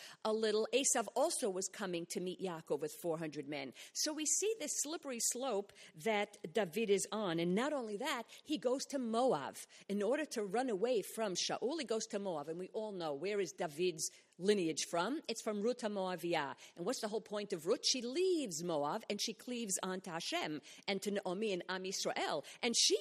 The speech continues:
is his, right, great-great-grandmother. But what we see here so interestingly is that David goes to Moab. So David, again,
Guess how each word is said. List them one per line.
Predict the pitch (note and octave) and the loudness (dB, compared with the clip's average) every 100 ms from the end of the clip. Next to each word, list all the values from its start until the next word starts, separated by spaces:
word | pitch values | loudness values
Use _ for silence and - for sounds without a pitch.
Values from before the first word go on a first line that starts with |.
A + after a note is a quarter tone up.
| - | 4
is | A#3 A#3 | 4 4
his, | C4 C4+ B3+ A3+ - - _ _ _ | 2 2 2 0 -2 -6 _ _ _
right, | G3+ C#4+ D4 E3 | -2 -2 -2 2
great-great-grandmother. | C4 A#3 D#4 B3+ C#4 A#4 A#4+ D3 D3 A#2 - - - | 2 4 0 2 4 4 4 2 0 -2 -6 -8 4
But | - | 6
what | C4+ - | 6 2
we | C#4 | 0
see | - - C#5+ | 2 2 2
here | G4+ | 0
so | D#4+ D4 B3+ | 0 -2 -2
interestingly | G4 - A#4+ D4 C#4 C4 | -4 -4 -4 -2 0 0
is | A#3 | -2
that | A#3+ | -4
David | B3+ A3+ A3 A4 - | -4 -2 2 2 2
goes | C4+ A#3+ - F3 - _ | 0 0 -8 -18 -20 _
to | C4+ | 0
Moab. | A#3+ B3+ F4 G3+ - - | 0 2 2 0 -4 -12
So | - - | -6 -4
David, | A3+ - F3 D4+ B3+ | -2 -4 -2 -2 -2
again, | F3+ C#4+ G3+ D3+ | 0 0 0 -4